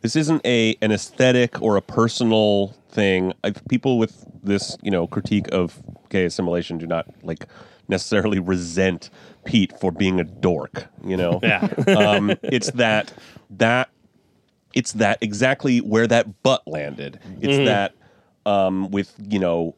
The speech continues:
Speaker 1: uh, the Supreme Court legalizing gay marriage,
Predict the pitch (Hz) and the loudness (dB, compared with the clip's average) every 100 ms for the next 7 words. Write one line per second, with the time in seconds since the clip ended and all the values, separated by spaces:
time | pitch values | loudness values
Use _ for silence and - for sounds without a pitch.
0 | _ 87 85 82 80 80 78 - 95 87 | _ -4 -2 0 -2 -2 -4 -8 -14 -10
1 | 80 - - - 110 107 113 107 104 _ | -8 -10 -12 -4 -2 -2 0 0 0 _
2 | - 95 98 104 101 98 95 92 87 90 | -8 -6 -2 0 0 -2 -4 -2 -2 2
3 | 131 131 120 113 - | 2 4 2 -2 -8